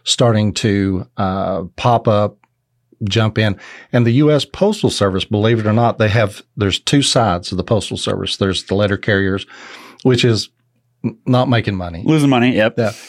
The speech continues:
Speaker 1: But you got the parcel side that Amazon absolutely took from nothing to something. And so sixty percent of the Amazon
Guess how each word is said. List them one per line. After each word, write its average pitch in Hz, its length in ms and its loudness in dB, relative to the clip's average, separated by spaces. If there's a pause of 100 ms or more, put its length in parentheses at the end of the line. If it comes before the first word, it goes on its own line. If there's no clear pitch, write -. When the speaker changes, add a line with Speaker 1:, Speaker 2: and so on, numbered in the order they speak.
(140)
Speaker 1:
But 113 180 0
you 131 60 2
got 127 160 2
the 101 80 -8
parcel - 460 0
side 90 400 0
that 107 200 -4
Amazon 110 640 2
absolutely 110 800 0
took - 360 0
from 92 360 0
nothing 101 600 0 (420)
to 95 220 0
something. 98 480 0 (160)
And 101 100 -2
so - 140 -4
sixty - 320 -2
percent 123 320 2
of 92 80 -2
the 101 180 -4
Amazon 98 640 0